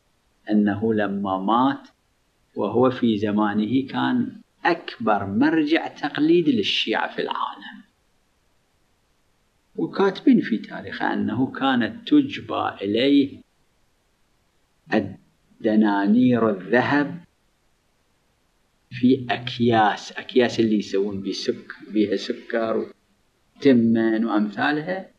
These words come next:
هاي الأكياس متروسة، يجيبون دنانير ذهب باب بيت الشيخ الأنصاري. لما مات، إيش قد من هاي الدنانير الذهب كان عنده؟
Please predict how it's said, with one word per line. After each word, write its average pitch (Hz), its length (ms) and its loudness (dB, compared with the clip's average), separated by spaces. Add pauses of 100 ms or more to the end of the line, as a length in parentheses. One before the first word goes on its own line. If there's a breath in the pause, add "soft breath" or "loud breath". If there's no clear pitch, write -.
(340)
هاي 110 200 2
الأكياس 98 720 -4 (360)
متروسة، 208 1200 4 (220 loud breath)
يجيبون 110 640 -2 (100)
دنانير 87 480 -2
ذهب - 220 -14 (600)
باب 90 220 -2
بيت - 200 -8
الشيخ - 340 -10
الأنصاري. - 440 -18 (2000)
لما 120 460 2
مات، 156 400 2
إيش 123 120 -4
قد 170 220 6
من 208 200 2
هاي 156 200 4
الدنانير 123 600 0
الذهب 107 480 -6
كان 104 160 -12
عنده؟ - 500 -12